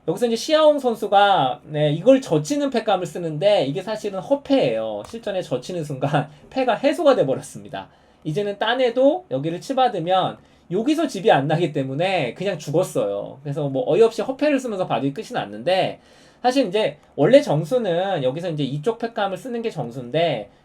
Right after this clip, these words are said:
패를 해소하고 이렇게 이제 단수 쳐서 두는 게 정수인데 이렇게 돼도 차이는 많이 나요.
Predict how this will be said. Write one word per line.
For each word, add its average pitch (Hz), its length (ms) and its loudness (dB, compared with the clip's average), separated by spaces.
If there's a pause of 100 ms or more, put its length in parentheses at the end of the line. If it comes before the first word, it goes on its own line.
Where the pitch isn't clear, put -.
(100)
패를 226 300 -2
해소하고 226 760 0
이렇게 139 280 -8
이제 131 160 -10
단수 139 320 -10
쳐서 156 320 -4
두는 135 220 -10
게 151 80 -2
정수인데 120 720 -6 (280)
이렇게 202 340 0
돼도 202 540 -2 (220)
차이는 240 360 -6
많이 143 260 -4
나요. 92 400 -12